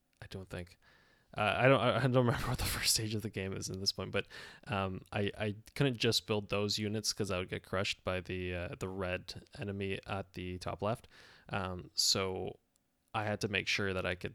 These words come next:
I could get to the second age as fast as possible. Hence, uh, you know, building my town center right beside cherry bushes and trying to get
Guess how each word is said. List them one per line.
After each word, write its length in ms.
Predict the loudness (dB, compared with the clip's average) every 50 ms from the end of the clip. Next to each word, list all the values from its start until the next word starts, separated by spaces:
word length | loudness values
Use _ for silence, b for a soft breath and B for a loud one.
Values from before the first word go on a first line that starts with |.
| -10 -20 -14 _
I 100 | -8 -6
could 140 | -6 -6 -6
get 120 | -4 -4 -4
to 60 | -2
the 60 | -2
second 240 | -2 -2 -2 -2 -2
age 160 | -2 -2 -2
as 100 | -2 -2
fast 200 | -2 0 0 0
as 40 | 2
possible. 480 | 4 4 4 4 4 2 0 -2 -4 -2
Hence, 480 | -2 -4 0 4 8 10 10 10 8 6 2
uh, 220 | -2 -2 0 -2 0
you 100 | 0 -2
know, 80 | -2 -2
building 320 | -2 0 0 2 2 2
my 100 | 0 0
town 180 | -2 -2 -4 -2
center 180 | -2 -2 0
right 160 | 0 -2 0 2
beside 240 | 2 2 2 0
cherry 200 | -2 -2 -2 -2
bushes 300 | -2 -2 -4 -4 -4 -6
and 80 | -6 -4
trying 200 | -4 -4 -4 -4
to 60 | -4 -6
get 160 | -6 -8